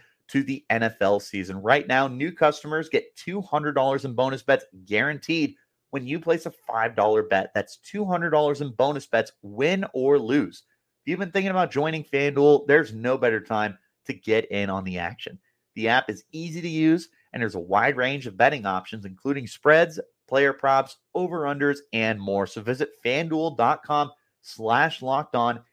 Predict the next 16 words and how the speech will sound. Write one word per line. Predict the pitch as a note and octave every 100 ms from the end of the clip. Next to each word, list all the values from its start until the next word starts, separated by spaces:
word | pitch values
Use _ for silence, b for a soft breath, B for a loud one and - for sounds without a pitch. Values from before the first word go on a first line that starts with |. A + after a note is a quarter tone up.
| _ -
and | E3 C#3+
kick | - G3+ -
off | A2+ A2+ -
the | G2+
N | G2
F | G#2+ A2
L | A2+
season. | A2+ G2 F2+ G2 -
FanDuel, | F3 F#3+ C3+ A2+ A#2 B2
official | G2+ _ - F#3 - F3+
partner | - C3+ D3 G3+ G2+ _ _ -
of | D#3+ G#2+
the | F#2 F#2
N | G2+
F | A2 -
L. | - F#2